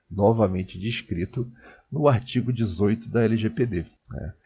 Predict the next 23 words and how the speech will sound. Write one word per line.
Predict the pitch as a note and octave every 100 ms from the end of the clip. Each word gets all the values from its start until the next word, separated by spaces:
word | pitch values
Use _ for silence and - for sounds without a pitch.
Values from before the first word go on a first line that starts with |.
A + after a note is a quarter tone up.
| _
Então | B2 B2+ C#3
fica | - C3+ C#3
essa | C3 B2+
curiosidade, | B2+ B2+ B2+ A#2+ A2 D#2 D#2 D#2
né? | D#2+ D#2+ - _ -
Por | F#3
que | - C#3 B2+
é | C3+
que | C3
algumas | A2+ G#2+ B2 B2 A#2 F#2
leis | F2+ F#2+ F2
não | F#2 F2
pegam? | E2+ D2+ - - -
Os | F3
motivos | D#3+ D#3+ - B2+ C3
são | - C3
muitos, | G2+ F#2 D2+ - C#2+ -
né? | D2+ D2+ E2+ _ _
Ele | - B2+
pode | B2+ B2
vir | G#2+ G#2+ A2 F#2
desde | F#2 C3+ C3 A2
como | A2+ - A#2 G#2 F2+ D#2+